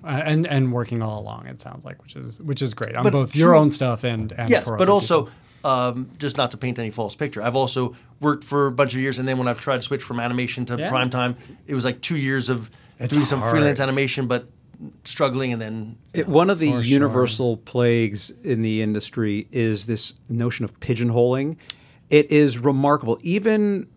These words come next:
Speaker 3: and it gets very granular. I, I know this, uh, very, uh, experienced writer who has written on a series of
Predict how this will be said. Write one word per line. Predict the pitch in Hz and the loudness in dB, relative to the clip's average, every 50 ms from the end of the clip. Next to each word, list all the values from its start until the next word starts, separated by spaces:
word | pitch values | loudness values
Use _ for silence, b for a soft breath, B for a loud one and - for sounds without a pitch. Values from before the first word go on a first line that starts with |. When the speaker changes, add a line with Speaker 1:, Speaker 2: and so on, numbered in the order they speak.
| _ - | _ -18
Speaker 3:
and | - 156 - - - - 156 160 | -16 -12 -10 -6 -2 0 2 2
it | 165 | 4
gets | 175 208 202 - | 2 0 0 0
very | 190 190 175 | 0 0 0
granular. | 151 117 123 123 131 139 143 143 139 127 107 101 101 101 98 98 - - | 0 0 0 0 0 2 2 2 2 2 2 2 2 0 0 -2 -2 0
I, | 117 120 123 - 131 - - 139 | 0 0 0 0 -2 -2 0 2
I | 131 | 2
know | 143 156 170 | 2 2 0
this, | 160 160 127 - - - - - | 0 0 0 0 -2 -2 -2 -2
uh, | 135 123 123 120 120 117 117 117 117 - - _ _ - _ - | 0 0 2 2 2 2 2 0 0 -2 -6 _ _ -20 _ -14
very, | 131 113 117 135 147 151 151 147 135 - - _ - | -8 -2 0 2 2 2 2 0 -2 -4 -10 _ -4
uh, | 127 117 113 110 110 110 - - | -2 -2 0 0 -2 -2 -4 -6
experienced | 135 - - - 139 127 123 120 | -8 -8 -4 -2 0 0 0 0
writer | - 123 120 120 117 110 107 104 101 - B B B B B B B | 0 2 2 4 2 2 0 -2 -2 -6 B B B B B B B
who | B - 127 120 | B 2 2 4
has | 123 127 123 113 120 - - | 4 4 2 2 0 -6 -8
written | - 123 117 123 127 127 127 143 131 127 127 127 127 123 - | -6 -2 0 0 0 2 0 0 0 0 0 0 -2 -4 -4
on | 127 120 117 113 113 | -4 -2 0 0 0
a | 113 113 | -2 -2
series | 110 - - - - 131 131 127 127 127 123 123 120 113 - - | -2 -2 -2 -2 0 0 2 2 2 4 4 2 2 0 -2 -4
of | - 117 113 | -6 -6 -6